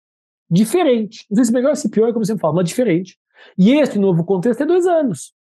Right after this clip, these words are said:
Vinte e um e vinte e dois, vinte e dois e vinte e três são dois anos de um monte de desafios de modelos de trabalho, de intrageracionalidade, de tecnologia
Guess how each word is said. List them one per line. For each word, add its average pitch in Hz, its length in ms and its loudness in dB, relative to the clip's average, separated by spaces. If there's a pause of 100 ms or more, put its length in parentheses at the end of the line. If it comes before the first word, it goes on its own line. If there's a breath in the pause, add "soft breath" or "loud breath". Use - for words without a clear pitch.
(500)
Vinte 185 420 0
e 208 60 0
um 196 180 0
e 175 40 2
vinte 165 220 -2
e 202 40 -4
dois, 214 440 0
vinte 160 100 -2
e - 20 -10
dois 180 180 -2
e 165 40 -4
vinte 175 120 -8
e - 40 -20
três 233 360 -2
são 349 120 -4
dois 285 260 0
anos 247 460 -4 (380 soft breath)
de 160 140 2
um 226 80 4
monte 269 560 2
de 214 60 0
desafios 202 1040 0 (360)
de 180 120 2
modelos 175 480 2
de 170 100 -2
trabalho, 196 720 -2
de 170 580 -2 (240)
intrageracionalidade, 170 1800 -2 (400)
de 156 640 0
tecnologia 160 1040 0